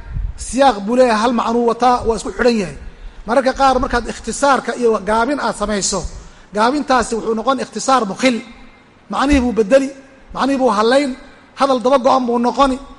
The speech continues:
hadal madax go'an buu noqoni. Marka mararka qaarkood inaan intii macnaheeda soo sooco way u adkaan kartaa.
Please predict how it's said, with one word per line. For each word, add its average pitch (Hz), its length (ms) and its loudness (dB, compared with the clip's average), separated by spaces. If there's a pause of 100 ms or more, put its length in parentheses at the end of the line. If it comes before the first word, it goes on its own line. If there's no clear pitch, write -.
(240)
hadal 269 200 2
madax 254 240 0
go'an 262 260 2
buu 254 120 2
noqoni. 247 340 2 (360)
Marka 269 240 0
mararka 262 280 0
qaarkood 254 440 0
inaan 269 260 -2
intii 254 180 -4
macnaheeda 233 280 0
soo 285 300 4
sooco 180 420 0 (140)
way 254 120 6
u 294 80 4
adkaan 240 260 2
kartaa. 175 280 -8